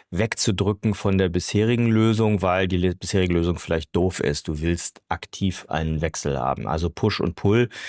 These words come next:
kommen hier zusammen, die führen dich hin zu einer neuen Lösung.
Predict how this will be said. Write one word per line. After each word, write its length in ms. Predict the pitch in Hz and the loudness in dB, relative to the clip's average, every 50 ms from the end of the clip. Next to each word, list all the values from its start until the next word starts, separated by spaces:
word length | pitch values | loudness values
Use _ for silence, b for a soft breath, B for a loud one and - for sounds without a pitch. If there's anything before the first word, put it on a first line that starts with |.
| B B B B B B B B - - - - - - - | B B B B B B B B -20 -20 -18 -14 -12 -10 -6
kommen 240 | - 104 101 98 95 | -2 0 2 2 2
hier 200 | 87 95 95 - | 2 2 0 0
zusammen, 580 | - - 90 78 87 90 98 113 135 143 127 | -2 -4 -4 0 0 0 2 2 2 0 0
die 120 | 101 98 92 | 0 -2 -2
führen 260 | - - 107 98 95 | -2 0 0 0 2
dich 220 | 92 90 - - _ _ _ | 0 -2 -6 -6 _ _ _
hin 460 | - - - 123 131 143 160 - - _ _ _ - | -8 -2 0 0 0 0 -2 -4 -8 _ _ _ -8
zu 140 | - - | -2 -2
einer 280 | - - 104 120 120 117 | 0 0 2 0 0 2
neuen 340 | 120 120 120 123 123 123 127 | 2 2 2 2 2 2 2
Lösung. 460 | 123 123 127 127 131 151 170 175 - | 2 2 2 2 0 -2 -2 -4 -6